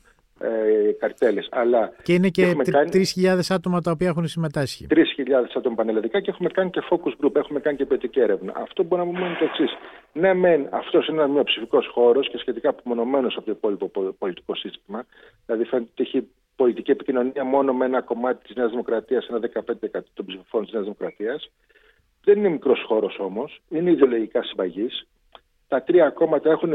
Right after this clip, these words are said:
Speaker 1: σημαντικές διαφορές μεταξύ τους, αλλά έχουν κοινές ιδεολογικές ανα-, ιδεολογικές αναφορές.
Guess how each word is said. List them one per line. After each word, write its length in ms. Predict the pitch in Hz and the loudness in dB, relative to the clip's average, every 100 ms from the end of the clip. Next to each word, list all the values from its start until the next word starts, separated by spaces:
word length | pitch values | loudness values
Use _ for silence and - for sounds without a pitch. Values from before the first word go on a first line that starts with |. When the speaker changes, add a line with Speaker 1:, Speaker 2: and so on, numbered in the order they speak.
| 135 135 | 0 -2
Speaker 1:
σημαντικές 560 | - - 123 113 117 147 | -6 -4 -4 -2 0 2
διαφορές 460 | 135 123 131 127 | 0 2 2 2
μεταξύ 540 | 104 120 113 - - 127 | 0 -2 -4 -4 0 0
τους, 340 | - 131 - - | 0 -4 -4 -8
αλλά 320 | 127 127 131 | -4 0 4
έχουν 300 | 139 156 156 | 4 4 -2
κοινές 440 | - 131 151 139 | -6 -2 -2 -2
ιδεολογικές 600 | 127 117 110 104 120 107 - | 0 0 0 -2 -2 -4 -4
ανα-, 500 | 104 98 92 90 95 | -6 -6 -6 -8 -8
ιδεολογικές 600 | 110 104 - 101 123 - - | -6 -4 -2 -2 -4 -4 -8
αναφορές. 540 | 101 - 90 87 - | -10 -8 -6 -6 -8